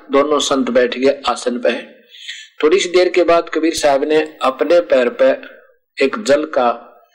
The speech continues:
लोटा जो साथ रखा था, अपने पैर पर वो पानी डालने लग गए। सिकंदर लोधी ने पूछा, "क्या हो गया परवरदिगार आपके पैर का?" कबीर साहब ने कहा कि कुछ नहीं हुआ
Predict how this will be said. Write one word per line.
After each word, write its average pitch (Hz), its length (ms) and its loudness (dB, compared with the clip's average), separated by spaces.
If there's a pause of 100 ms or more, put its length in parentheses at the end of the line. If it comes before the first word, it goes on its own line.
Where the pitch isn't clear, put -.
(500)
लोटा 117 300 2
जो 147 160 0
साथ 123 380 -2
रखा 120 240 -2
था, 117 380 0
अपने 185 340 0
पैर 139 260 4
पर 131 200 0 (600)
वो 117 100 2
पानी 143 340 0
डालने 123 360 2
लग 107 240 -2
गए। 123 220 -6 (1400)
सिकंदर 165 520 -2
लोधी 151 280 0
ने 170 100 -2
पूछा, 139 360 0
"क्या 170 200 0
हो 185 160 0
गया 135 140 2
परवरदिगार 120 640 0
आपके 143 340 0
पैर 127 280 2
का?" 95 180 0 (960)
कबीर 165 160 2
साहब 180 220 2
ने 170 120 2
कहा 160 220 2
कि 160 140 -2
कुछ 170 260 -2
नहीं 185 120 -6
हुआ 127 360 -2